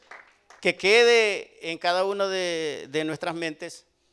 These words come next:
que cuanto más comprendamos el perdón de Dios, porque Él nos ha perdonado a nosotros, amén, más grande, eh, será el nivel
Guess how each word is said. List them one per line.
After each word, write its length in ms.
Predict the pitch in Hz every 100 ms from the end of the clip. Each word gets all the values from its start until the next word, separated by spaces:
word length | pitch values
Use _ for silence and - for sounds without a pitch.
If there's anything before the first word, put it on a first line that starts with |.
| _ _ _ _
que 140 | - 151
cuanto 380 | 156 151 156 147
más 380 | 175 208 220
comprendamos 680 | - 170 156 156 156 170 156
el 140 | 151 139
perdón 340 | - 135 165
de 120 | 175
Dios, 420 | 151 139 135 - _ _ _ _ _ _ _ _ _ _ _
porque 220 | 147 175
Él 60 | 180
nos 100 | 165
ha 100 | 165
perdonado 420 | 160 147 147 139
a 40 |
nosotros, 440 | 139 123 135 - 110
amén, 340 | 151 190 190 - _ _ _ _ - _ _ _ _ _ _ _ -
más 300 | 139 160 151
grande, 720 | 165 170 180 170 160 139 _ _
eh, 120 | - 127 _
será 500 | - - 139 151 165
el 300 | 165 147 139
nivel 680 | 127 123 139 165 165 165 _